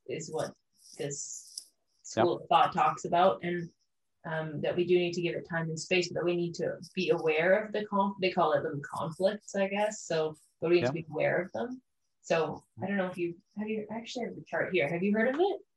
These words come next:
Speaker 1: before?
Speaker 2: Yeah, I have. I really like it. I think there's a few things in medicine it tends to, like, downplay or ignore sometimes from, like, a structural health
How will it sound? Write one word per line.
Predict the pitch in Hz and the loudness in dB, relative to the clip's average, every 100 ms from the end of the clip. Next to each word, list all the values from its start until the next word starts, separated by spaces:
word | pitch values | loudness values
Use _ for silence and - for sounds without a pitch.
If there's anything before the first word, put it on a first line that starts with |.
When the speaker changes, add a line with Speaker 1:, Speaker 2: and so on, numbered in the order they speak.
| _ _ _ | _ _ _
Speaker 1:
before? | 233 240 285 | -6 2 8
Speaker 2:
Yeah, | 139 | 8
I | 117 | 8
have. | 123 107 98 - - | 8 6 4 -2 0
I | 120 | 2
really | 120 131 151 151 | 4 4 6 6
like | 123 107 113 | 4 4 4
it. | 131 135 - _ | 2 2 -2 _
I | 117 | -8
think | 110 127 131 - | -4 -4 -4 -6
there's | 113 120 113 | 0 2 2
a | 110 | 0
few | - - 127 131 | -2 0 2 2
things | - 123 120 120 117 - _ - | 0 0 2 2 -2 -10 _ -4
in | 113 | 0
medicine | 107 107 107 110 | 2 0 0 -2
it | 104 - | -2 -2
tends | 110 104 101 | -2 -2 0
to, | 104 | 0
like, | 98 98 - - _ _ _ 113 | 0 -2 -8 -20 _ _ _ 2
downplay | 107 101 104 - 107 104 - | 6 6 4 4 6 4 2
or | 101 95 | 0 0
ignore | 92 95 101 | 0 -2 -4
sometimes | - 117 131 127 | -2 0 0 0
from, | 104 | -2
like, | 90 | -2
a | - | -4
structural | - 107 - 107 101 | 2 2 4 4 4
health | 101 98 98 | 6 6 4